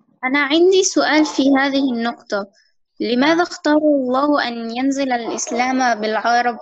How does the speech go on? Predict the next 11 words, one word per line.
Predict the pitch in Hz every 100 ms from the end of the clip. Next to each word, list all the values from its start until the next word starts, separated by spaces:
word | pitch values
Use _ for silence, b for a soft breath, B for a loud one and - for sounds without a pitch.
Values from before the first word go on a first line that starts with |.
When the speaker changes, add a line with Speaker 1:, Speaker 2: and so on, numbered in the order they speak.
| -
Speaker 1:
أو | 214 202 202
ب-، | 196 208
ب-، | 196 190 190 196
بمتحدثي | 202 202 196 196 - - 226 208 - 247
اللغة | 240 247 240
العربية؟ | 220 196 196 202 202 190 - B B B
لماذا | 208 226 247 277
لم | 247 220
ينزل | 233 240 226 214
بقوم | 220 240 233
آخرين؟ | 226 208 214 214 196 190